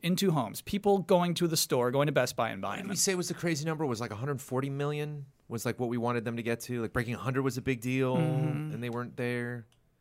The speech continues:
Speaker 2: A hundred mil? I'll actually just say hundred mil.
Speaker 1: John's so close, dude. Ninety-six point eight.
Speaker 2: Ah.
Speaker 1: Nice. Well done. Uh, yeah, so they're at ninety-six point eight. Uh, w-, here's the hundred mil club. Here's the consoles who are in the hundred mil club. Uh, two handhelds, two consoles.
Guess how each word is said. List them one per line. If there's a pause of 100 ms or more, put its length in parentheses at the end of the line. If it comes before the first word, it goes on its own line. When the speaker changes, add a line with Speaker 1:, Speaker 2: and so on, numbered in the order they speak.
(200)
Speaker 2:
A
hundred
mil? (100)
I'll
actually
just
say
hundred
mil.
Speaker 1:
John's
so
close,
dude.
Ninety-six
point
eight.
Speaker 2:
Ah. (120)
Speaker 1:
Nice.
Well
done. (260)
Uh,
yeah,
so
they're
at
ninety-six
point
eight. (320)
Uh, (220)
w-,
here's
the
hundred
mil
club.
Here's
the
consoles
who
are
in
the
hundred
mil
club. (500)
Uh, (760)
two
handhelds,
two
consoles.